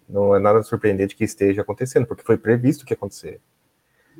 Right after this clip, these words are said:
Fundo passivo não é E T F, não tem um mecanismo que fixa o P V P em um. Não dá pra construir cota e, ou,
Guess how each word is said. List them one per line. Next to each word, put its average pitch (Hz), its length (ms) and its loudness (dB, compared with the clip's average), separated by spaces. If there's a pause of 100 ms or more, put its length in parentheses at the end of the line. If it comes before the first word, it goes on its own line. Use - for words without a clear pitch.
(280)
Fundo 147 340 2
passivo 127 580 0
não 117 220 4
é 110 80 2
E 117 40 0
T 113 140 -4
F, 110 360 2
não 98 180 -2
tem 101 240 0
um - 20 0
mecanismo 104 540 -2
que 104 160 -4
fixa - 540 0
o 110 40 8
P 110 200 2
V 101 120 2
P 101 140 2
em 95 220 2
um. 90 160 -2
Não 95 160 -4
dá 98 100 0
pra - 80 -12
construir 101 360 -2
cota 104 460 4
e, 92 200 0
ou, 95 200 2